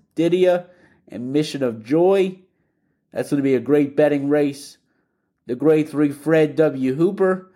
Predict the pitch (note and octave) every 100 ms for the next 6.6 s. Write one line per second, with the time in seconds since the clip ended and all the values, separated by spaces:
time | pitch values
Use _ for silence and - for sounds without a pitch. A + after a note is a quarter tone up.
0 | _ _ _ A#2+ B2+ A2 B2 A#2+ D3+ D#3+
1 | E3+ F#3 G3 F3 _ _ _ _ _ C3
2 | C#3 C#3+ C3+ B2 - D3 C#3 C#3 F3+ G3+
3 | F#3+ F#3+ F#3 - _ _ _ _ - C3+
4 | C3 B2+ C#3 C3+ - A2+ - _ _ -
5 | B2+ C3 A2+ - F3 F#3 F#3 E3+ D#3+ E3+
6 | D#3 D3 F3+ F3+ F3+ -